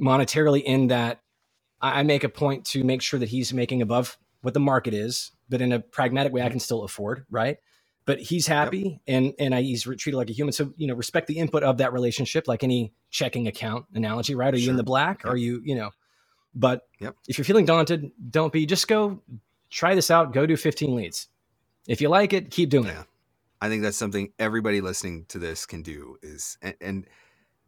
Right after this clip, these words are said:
Speaker 2: and it's okay to scale it up over time, right? Like you, maybe you have them, maybe you hire somebody for an hour, or you hire somebody for one project. And when you, s-, when you have proof of concept, then maybe you hire them for two hours, and maybe it ultimately grows to five hours a week, or,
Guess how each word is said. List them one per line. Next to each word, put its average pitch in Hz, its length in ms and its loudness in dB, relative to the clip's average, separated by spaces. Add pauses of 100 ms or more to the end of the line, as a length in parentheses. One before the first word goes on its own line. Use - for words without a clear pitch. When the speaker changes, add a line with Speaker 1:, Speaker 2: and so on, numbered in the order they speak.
(220)
Speaker 2:
and 151 260 0 (460)
it's 156 220 -2
okay 156 320 -6
to 113 80 -2
scale 135 340 -6
it 131 40 -4
up 139 160 -4
over 117 200 -2
time, 127 360 -10
right? 90 240 -6
Like 110 240 -4
you, 113 180 -6 (460)
maybe 143 280 -2
you 151 120 -2
have 143 220 0
them, 127 280 -2
maybe 135 180 -2
you 143 100 -2
hire 135 220 -6
somebody 120 300 -8
for 107 160 -6
an 98 60 -2
hour, 101 400 -4
or 110 140 -4
you 113 80 -2
hire 123 220 -2
somebody 120 300 -4
for 101 160 -8
one 107 240 -4
project. 98 560 -6
And 101 260 -6
when 104 200 -2
you, 101 100 -2
s-, - 260 -10 (100)
when 95 160 -6
you 95 260 -6 (160)
have 95 220 -10
proof - 220 -12
of 107 100 -12
concept, 120 560 -4 (800)
then 92 380 -6
maybe 95 200 -6
you 104 100 -4
hire 107 200 -4
them 113 100 -10
for 117 120 -16
two 147 180 -10
hours, 65 340 -10
and 69 80 -16
maybe 87 240 -8
it 95 80 -4
ultimately 101 360 -8
grows 113 220 -6
to - 60 -12
five 143 280 0
hours 80 280 -6
a 71 60 -14
week, - 280 -18
or, 90 260 -6